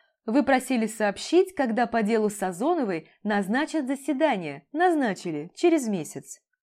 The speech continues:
Не знаю, что побуждает меня задать этот вопрос, но я задаю его, оттягивая воротник рубашки от шеи. "Фамилия судьи?"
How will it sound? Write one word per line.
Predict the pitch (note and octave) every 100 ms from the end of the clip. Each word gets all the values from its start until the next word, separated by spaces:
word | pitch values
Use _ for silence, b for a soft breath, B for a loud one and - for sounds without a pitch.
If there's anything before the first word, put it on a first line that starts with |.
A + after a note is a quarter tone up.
| _ _
Не | F#3+ G#3
знаю, | G#3+ G#3+ G#3+ E3
что | - G3+
побуждает | F#3+ F3 F#3+ F3+ G3 D#3+ E3
меня | E3 E3
задать | D#3+ F3+ E3+ D3
этот | - E3 D3+
вопрос, | D#3 C#3+ G#3 C4+ - - _ _ -
но | C4+
я | D4
задаю | D4+ C#4 C#4 C#4 D#4
его, | A#3+ E3+ D#3 -
оттягивая | E3+ - B3 A#3+ A3 G#3+
воротник | F#3+ F3 E3 G3 F#3
рубашки | E3 E3+ C4 - C#4 -
от | G#3 -
шеи. | - G#3+ C#3 B2 _ _ _ _ _
"Фамилия | - F#3+ F#3+ G3+ F3+
судьи?" | F3 F#3 F3 G#3+ D4 D#4